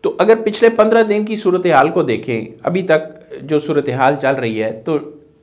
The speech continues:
जो कीमतें हैं आलमी मंडी में उनमें ज़्यादा इजाफा देखने में नहीं आया। तकरीबन सतासी से नब्बे डॉलर के दरमियान फ़ी बैरल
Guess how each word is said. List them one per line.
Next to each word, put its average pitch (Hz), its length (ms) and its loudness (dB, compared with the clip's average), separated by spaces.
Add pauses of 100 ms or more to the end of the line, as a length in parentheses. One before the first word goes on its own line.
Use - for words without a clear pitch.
(120)
जो 156 180 -4
कीमतें 185 500 -4
हैं 226 120 0
आलमी 143 360 4
मंडी 123 320 -2
में 113 260 -4 (440)
उनमें 214 300 2
ज़्यादा 180 280 6
इजाफा 160 340 4
देखने 135 340 -2
में 135 160 -4
नहीं 127 200 -6
आया। 98 220 -2
तकरीबन 185 680 -4 (480)
सतासी 180 540 2
से 180 120 0
नब्बे 151 280 4
डॉलर 131 320 2
के 135 140 -4
दरमियान 120 420 -4
फ़ी 123 140 -10
बैरल 110 400 -4